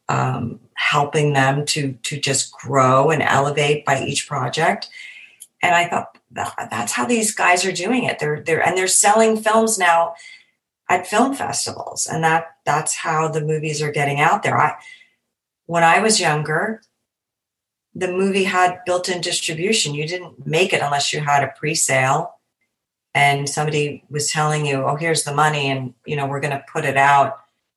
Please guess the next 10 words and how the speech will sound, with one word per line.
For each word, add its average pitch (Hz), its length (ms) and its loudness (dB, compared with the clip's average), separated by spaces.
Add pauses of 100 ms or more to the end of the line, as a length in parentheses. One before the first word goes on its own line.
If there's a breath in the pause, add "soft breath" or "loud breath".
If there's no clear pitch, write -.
(120)
at 143 120 -2
a 143 60 -2
certain 120 320 -2
time. 151 340 2
This 135 180 -2
is 139 120 -8
when 135 140 -6
it's - 160 -8
coming 139 260 -6
out." 156 300 0